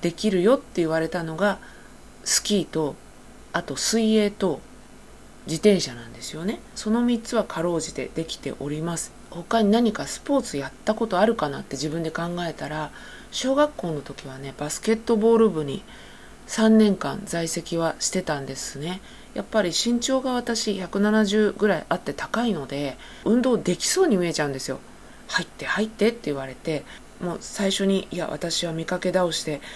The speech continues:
全然できないです」って言うんですけど、相手はね、「そんな、またまたそんなこと言って」って言って、「入って、入って」って言ってね、そこまで言われるならって入ったら、案の定できないもんですから、相手がね、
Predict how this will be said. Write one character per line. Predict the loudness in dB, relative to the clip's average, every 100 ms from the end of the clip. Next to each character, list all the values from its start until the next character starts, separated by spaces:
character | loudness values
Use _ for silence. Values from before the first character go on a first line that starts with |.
| -16 -8
全 | -4 0
然 | 0
で | 0
き | 2 4
な | 4
い | 4
で | 0
す」 | -4 -8
っ | -10
て |
言 | -4
う | -4
ん |
で | -4
す | -6
け | -8
ど、 | -6 -6 -6 -12 -14 -2
相 | 0 0
手 | 0
は | -2 -4
ね、 | -12 -12
「そ | -8
ん | -8
な、 | -8 -12
ま | -6
た | -4
ま | -2
た | -4
そ | -2 2
ん |
な | 2
こ | 0
と | 0
言 | -2
っ |
て」 | 0 2 2
っ |
て | 0
言 | -12
っ |
て、 | -6 -4 -4 -8 -16 -14 -8
「入 | -8
っ |
て、 | -4
入 | -2 -2
っ |
て」 | 0 -2
っ |
て | -2
言 | -10
っ | -8
て | -4
ね、 | -2 -2 -6 -18 -14
そ | -14 -10
こ | -6
ま | -2 0
で | 2
言 | 4
わ | 4
れ | 4
る | 4
な | 4
ら | 2
っ | 0
て | -2 -4
入 | 0 -2
っ |
た | -2 -6
ら、 | -6 -8 -14 -14 -2
案 | 4 4
の | 4
定 | 2 -2
で | -2
き | 2 4
な | 4
い |
も | 2 -4
ん |
で | -6
す | -8
か | -8
ら、 | -8 -8 -10 -16 -12 -2
相 | 0 2
手 | 2
が | 0
ね、 | -4